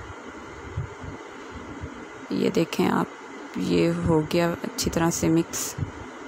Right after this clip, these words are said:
अब हम इसे mixture में ऐड करेंगे, फिर हम सारे mixture को अच्छी तरह से मिक्सअप करेंगे। ये देखें आप, जैसे ही mix करना है वैसे ही एग को इसमें ऐड करना है। अब इसे अच्छी तरह से mix करें।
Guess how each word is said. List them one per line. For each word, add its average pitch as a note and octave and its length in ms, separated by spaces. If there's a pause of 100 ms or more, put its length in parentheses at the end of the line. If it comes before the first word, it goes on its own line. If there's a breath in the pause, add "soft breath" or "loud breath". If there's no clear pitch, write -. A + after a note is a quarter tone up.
अब F#3+ 160
हम G#3 220
इसे G3 240
mixture F#3+ 520
में G3 140
ऐड D#3 200
करेंगे, - 500 (680)
फिर G#3 200
हम F#3+ 800
सारे F#3 320
mixture F#3 400
को F3+ 120
अच्छी F3+ 280
तरह F3 200
से F3+ 160
मिक्सअप - 420
करेंगे। F#3+ 380 (1120)
ये - 100
देखें E3+ 280
आप, F3 180 (800 loud breath)
जैसे G3 280
ही A#3 60
mix G3+ 220
करना G#3 240
है G#3 60
वैसे G3+ 300
ही G3+ 80
एग E3+ 140
को G3+ 120
इसमें F#3+ 280
ऐड D#3 160
करना G3 260
है। A#3 160 (480)
अब F3+ 120
इसे F#3 180
अच्छी G#3 340
तरह F#3 340
से F#3+ 160
mix F3+ 280
करें। G3 280